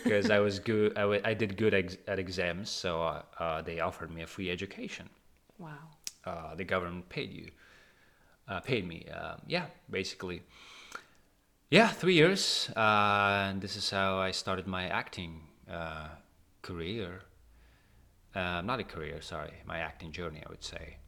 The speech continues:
Speaker 1: Kind of officially started my acting journey. Um, yeah. Uh, that's how I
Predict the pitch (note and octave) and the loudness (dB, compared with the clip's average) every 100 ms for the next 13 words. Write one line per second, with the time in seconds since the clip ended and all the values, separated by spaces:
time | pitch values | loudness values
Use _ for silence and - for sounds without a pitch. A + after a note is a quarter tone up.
0 | - - F#2+ F2+ - - - - - F#2 | -18 -2 -2 -2 -8 -8 2 4 4 0
1 | F2 - - F2+ F2+ E2 D#2+ E2 - F2 | -6 -8 -8 -10 -10 -12 -12 -14 -16 -14
2 | E2+ E2 - - _ - - - - - | -14 -14 -16 -20 _ -20 -20 -20 -20 -20
3 | _ _ _ - F2+ F2+ F2+ F2+ F2 E2+ | _ _ _ -4 -2 -2 -2 -4 -8 -12
4 | - _ - B2+ G3 G#3 - _ _ _ | -20 _ 4 6 6 2 -14 _ _ _
5 | _ _ _ _ _ _ _ _ _ _ | _ _ _ _ _ _ _ _ _ _
6 | _ _ _ - _ - G#2 G#2 G2+ G2+ | _ _ _ -20 _ -4 2 4 4 2
7 | B2+ - B2+ B2 | 0 0 0 0